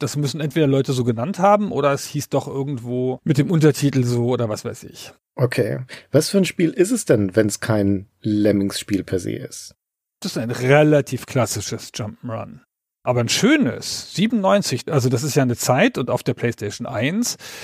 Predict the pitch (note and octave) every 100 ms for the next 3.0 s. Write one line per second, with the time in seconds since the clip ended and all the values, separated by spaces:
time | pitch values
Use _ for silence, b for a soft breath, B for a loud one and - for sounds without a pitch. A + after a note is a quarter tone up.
0 | B B B2+ B2+ C3 B2+ B2+ A#2+ - A2+
1 | A#2 A#2 - A2 A2+ B2+ D#3 D3+ D#3+ -
2 | - D3 C3+ C#3+ C#3+ E3+ D#3+ F#3+ -